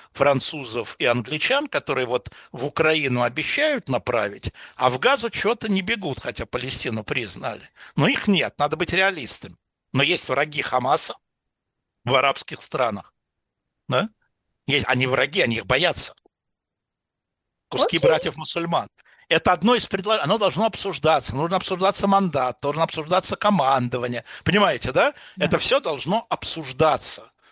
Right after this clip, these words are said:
Speaker 1: С палестинской администрацией, с Махмудом Аббасом, да? С руководителями племен в Газе, которые должны поддержать, которые не хамасовские.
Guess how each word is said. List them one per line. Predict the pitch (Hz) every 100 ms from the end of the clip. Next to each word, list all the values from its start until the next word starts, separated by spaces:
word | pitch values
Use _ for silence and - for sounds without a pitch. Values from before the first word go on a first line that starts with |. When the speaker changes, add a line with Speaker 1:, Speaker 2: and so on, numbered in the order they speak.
| _ _ _ _ _ _
Speaker 1:
С | -
палестинской | - 180 156 247 233 - 226
администрацией, | 208 214 - 156 151 147 139 135
с | 139
Махмудом | 131 185 202 208
Аббасом, | 202 156 135 117 - - _ _ _
да? | - 143 214 - - -
С | - -
руководителями | 151 - 165 165 180 208 208 202
племен | - 170 190 170 185 214
в | 147
Газе, | 117 151 143 127 110
которые | 127 131 131 127
должны | 123 131 117 131
поддержать, | - 123 135 123 -
которые | 120 131 120
не | 120
хамасовские. | 113 120 110 107 - 104 - 120 120